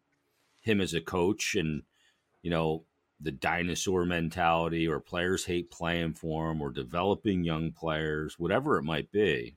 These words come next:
tenure. I think he's attacked it all head on. And I, I think, look,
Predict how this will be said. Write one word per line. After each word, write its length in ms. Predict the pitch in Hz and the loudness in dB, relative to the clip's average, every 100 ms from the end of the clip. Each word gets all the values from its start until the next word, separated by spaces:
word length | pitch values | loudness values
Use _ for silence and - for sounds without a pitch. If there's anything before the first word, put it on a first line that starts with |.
| - | -6
tenure. 520 | 82 85 82 78 76 _ _ _ _ _ _ _ _ _ _ - | -2 -2 -2 -4 -6 _ _ _ _ _ _ _ _ _ _ -8
I 100 | - | 2
think 140 | 127 147 | 4 4
he's 120 | 104 | 4
attacked 480 | 95 - 87 85 92 | 2 0 -2 0 0
it 80 | |
all 180 | 80 80 | 2 0
head 260 | - 98 78 | 0 0 0
on. 400 | 73 85 120 117 _ _ _ _ _ _ _ - | 0 0 0 -4 _ _ _ _ _ _ _ 0
And 500 | 92 90 90 90 - - | 4 4 4 0 -4 -6
I, 120 | 95 - | -6 -4
I 100 | - | -2
think, 260 | 92 117 82 _ _ _ _ | 0 0 -2 _ _ _ _
look, 220 | 104 104 | -2 -2